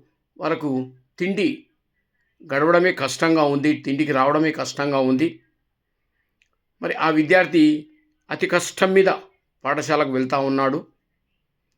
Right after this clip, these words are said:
వెళ్ళి చదువుకొని వస్తూ ఉంటే ఒకరోజు అనుకోకుండా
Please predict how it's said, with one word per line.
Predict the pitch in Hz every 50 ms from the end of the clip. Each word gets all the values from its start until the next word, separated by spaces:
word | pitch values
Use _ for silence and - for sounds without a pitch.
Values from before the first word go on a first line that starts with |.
| _ _ _ _ _ _ -
వెళ్ళి | 160 180 196 202 180 156 156 - - - _
చదువుకొని | _ - - 151 151 170 170 170 180 175 160
వస్తూ | 147 135 127 - -
ఉంటే | 170 156 139 143 147 151 160 165 151 123 127 139 135 - _ _ _ _ _ _ _ _ _ -
ఒకరోజు | - 175 - 190 180 190 160 165
అనుకోకుండా | 160 160 180 - 208 208 202 196 190 185 180 175 -